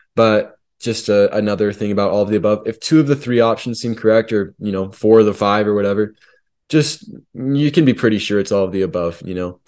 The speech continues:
You're likely not to be wrong twice. You're more likely to be wrong once if you've studied well. So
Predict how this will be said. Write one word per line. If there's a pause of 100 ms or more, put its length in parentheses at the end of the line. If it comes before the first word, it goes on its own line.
(480)
You're
likely
not
to
be
wrong
twice. (400)
You're
more
likely
to
be
wrong
once (400)
if
you've
studied
well.
So